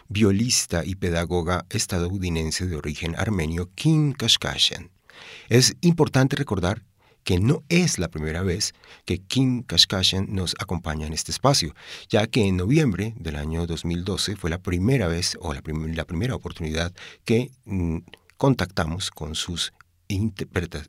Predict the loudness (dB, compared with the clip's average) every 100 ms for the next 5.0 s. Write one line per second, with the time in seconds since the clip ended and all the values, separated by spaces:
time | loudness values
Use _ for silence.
0 | -10 -8 -8 -8 -4 -2 -2 -4 -6 -8
1 | -6 -6 -4 -4 -4 -4 -6 -6 -8 -8
2 | -12 -16 -20 -20 _ -20 -18 -16 -18 -16
3 | 6 10 12 12 10 10 6 6 6 6
4 | 4 6 6 8 6 2 0 0 -4